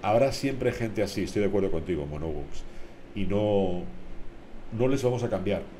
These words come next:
Entonces, eh, hay que seguir adelante. Y seguir adelante, por ejemplo, respondiendo a Joaquín. ¿Qué opino sobre el tema de Aston Martin?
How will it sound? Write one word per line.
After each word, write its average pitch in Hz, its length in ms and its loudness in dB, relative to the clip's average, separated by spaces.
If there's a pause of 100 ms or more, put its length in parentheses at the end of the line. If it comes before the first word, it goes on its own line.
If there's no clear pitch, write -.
(580)
Entonces, 107 580 -2
eh, 80 300 0 (760)
hay 123 120 8
que 123 100 4
seguir 107 200 2
adelante. 73 400 0 (560)
Y 117 100 0
seguir 123 220 6
adelante, 151 260 6
por 151 80 6
ejemplo, 147 180 8
respondiendo 135 460 8
a 120 80 12
Joaquín. 104 460 10 (340)
¿Qué 147 140 10
opino 170 320 10
sobre 139 200 6
el 113 80 6
tema 156 220 6
de 131 100 6
Aston 123 280 2
Martin? 92 360 0